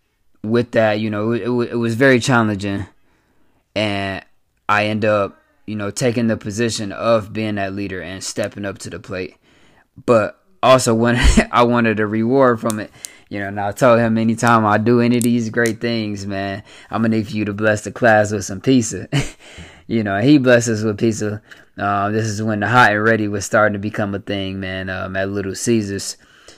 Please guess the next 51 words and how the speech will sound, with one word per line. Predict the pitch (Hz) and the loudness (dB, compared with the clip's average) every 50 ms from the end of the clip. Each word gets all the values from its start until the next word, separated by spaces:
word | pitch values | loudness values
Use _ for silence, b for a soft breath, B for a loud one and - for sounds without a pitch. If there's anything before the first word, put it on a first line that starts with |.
| B B _ | B B _
You | - 104 | -8 -6
know, | 101 98 95 92 | -6 -6 -6 -6
and, | 95 101 95 95 92 - - | -6 -6 -6 -8 -10 -12 -12
and, | - 92 92 92 95 92 92 90 90 90 - - _ | -10 -8 -8 -6 -6 -8 -8 -12 -14 -16 -18 -20 _
you | - 98 98 | -14 -10 -8
know, | 95 | -6
I | 95 | -6
used | 101 95 - | -6 -6 -6
to | - 104 | -6 -2
walk | 98 104 101 101 101 95 | 0 2 2 2 2 0
down | 101 98 101 104 101 | 0 0 0 0 -2
to | - - | -2 0
the | 107 104 - | 0 0 2
office | - 107 107 107 107 110 101 95 | 4 4 4 4 4 0 -4 -4
during | 95 107 104 104 101 101 | -4 -2 -2 -2 -2 0
lunchtime, | 107 107 107 - - - 123 107 107 107 107 107 107 107 107 104 | 0 0 -2 -2 -4 -2 0 2 4 4 4 4 4 4 2 0
and | 101 95 | -2 -2
I | 95 | -4
used | 98 98 95 - | -4 -6 -6 -8
to | - | -8
be | 107 104 104 | -8 -6 -4
walking | 101 110 117 110 110 - 110 104 | 0 2 2 2 2 0 -2 0
back | 110 120 117 113 110 - B B B B B B B | 4 4 4 4 4 0 B B B B B B B
down | - 113 113 110 110 110 | -2 0 2 2 2 0
the | 107 | 0
hallway | 110 127 120 120 117 117 117 113 117 117 113 113 | 2 6 6 8 8 8 8 6 4 4 2 2
with, | 110 110 104 | 0 -2 -2
like, | 107 104 104 101 - | -2 -2 -2 -2 -2
eight | 104 120 117 110 107 | -2 -2 -4 -2 0
boxes | 113 113 110 107 - - 107 101 | 2 2 2 2 -2 -6 -8 -6
of | 107 104 - | -6 -6 -4
pizza | - 120 113 107 - 110 | -4 -4 -4 -4 -6 -6
and | 107 110 | -6 -6
stuff | 107 - - 104 101 - - | -6 -6 -8 -8 -8 -8 -6
like | 104 104 101 101 | -6 -6 -6 -4
that. | - 104 104 101 95 92 B B B B B B B B B B B - | -4 -2 -2 -2 -4 -6 B B B B B B B B B B B -10
And, | - 107 107 101 98 98 98 98 98 95 82 - _ - | -8 -6 -6 -6 -6 -6 -8 -8 -10 -12 -14 -18 _ -14
you | 101 104 | -10 -10
know, | 104 98 98 | -8 -8 -8
it, | 92 92 107 107 107 107 104 104 - _ _ _ _ | -8 -6 -4 -4 -2 -4 -4 -8 -12 _ _ _ _
it | - 117 | -6 -6
woke | 113 110 120 120 117 113 113 | -2 0 0 0 0 -2 -4
me | 107 110 113 113 | -4 -2 -2 0
up | 110 107 110 | -2 -2 -4
to, | - - 107 107 104 101 101 98 98 98 - b b b b b b b b b b b | -8 -8 -6 -4 -2 -2 -2 -4 -6 -8 -12 b b b b b b b b b b b
uh, | - - 104 104 98 98 101 104 101 95 | -8 -4 -4 -2 -2 0 0 0 -2 -2
you | 98 101 104 | -4 -4 -6
know, | 104 98 104 | -6 -4 -4
who | 120 117 117 | 0 2 2
I | 107 104 | 2 2
was, | 104 110 120 117 110 101 98 104 - - - - | 2 2 4 4 2 2 0 -4 -8 -10 -12 -16